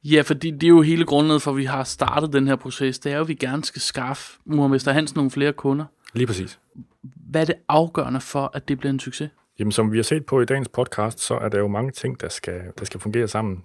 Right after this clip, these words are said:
Speaker 2: Der er noget content, der er noget navigation, der er noget seo, der er noget målsporing, der er noget konvertering, og, og det hele skal op i en, en, en højere, øh, enhed. Det, vi synes, der er vigtigt, det er, at man ikke,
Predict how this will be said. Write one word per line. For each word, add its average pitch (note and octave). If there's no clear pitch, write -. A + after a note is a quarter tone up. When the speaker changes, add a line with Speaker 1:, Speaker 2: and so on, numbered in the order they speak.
Speaker 2:
Der F#2
er F#2
noget F2
content, -
der G2+
er F#2+
noget F#2+
navigation, F#2+
der -
er F2+
noget F2+
seo, B2+
der -
er F#2
noget F2+
målsporing, A2+
der -
er F#2
noget F2+
konvertering, G2
og, F2+
og F2+
det F#2+
hele C3
skal -
op A2
i G#2
en, F#2+
en, F#2
en G2
højere, G2+
øh, F#2+
enhed. G#2
Det, C#3+
vi F3
synes, F#3
der C3
er A2
vigtigt, G#2+
det A2+
er, C3
at A2
man G#2+
ikke, B2+